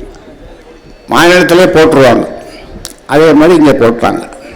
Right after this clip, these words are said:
போட்டு ஒரு நாள் நான் வாழ்த்து சொன்னேன். அந்த ஐஸ்வர்யா சொல்லிச்சு,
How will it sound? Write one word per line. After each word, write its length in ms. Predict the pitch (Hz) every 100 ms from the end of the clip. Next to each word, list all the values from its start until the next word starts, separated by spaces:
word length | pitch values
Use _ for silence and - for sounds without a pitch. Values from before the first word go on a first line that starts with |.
| - - - - - _ _ - - - - - - -
போட்டு 300 | 151 - 160
ஒரு 100 | 147 139
நாள் 160 | 143 143 113 - - - - - - - -
நான் 180 | 120 120
வாழ்த்து 280 | 131 143 123 117
சொன்னேன். 320 | - - - - - - - - - - - - - - - - - - -
அந்த 180 | 107 98 87 - - - - - - - - - 302 - - - - - - - - - - 123
ஐஸ்வர்யா 460 | 151 151 120 113 110 101 - -
சொல்லிச்சு, 400 | 131 131 131